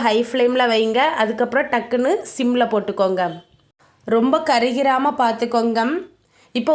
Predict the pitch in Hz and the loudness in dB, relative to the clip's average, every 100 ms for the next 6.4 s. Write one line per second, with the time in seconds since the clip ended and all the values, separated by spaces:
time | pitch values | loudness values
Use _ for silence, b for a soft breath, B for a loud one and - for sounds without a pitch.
0 | 277 277 294 285 285 302 254 254 285 277 | 4 4 2 2 0 0 0 2 2 0
1 | 269 302 262 277 254 247 277 285 262 269 | -2 0 0 0 2 0 2 0 2 2
2 | 277 240 233 226 285 311 220 254 285 240 | 0 0 -2 -2 -2 -2 -2 -2 0 2
3 | 240 247 233 226 226 277 381 - b b | 0 -2 -2 -2 -2 -2 -4 -8 b b
4 | b - 220 247 262 285 294 269 262 233 | b -2 0 2 2 2 0 0 0 0
5 | 240 247 254 269 254 247 240 226 226 226 | 2 2 2 2 2 2 0 0 -2 -2
6 | 240 269 226 226 | 0 0 0 0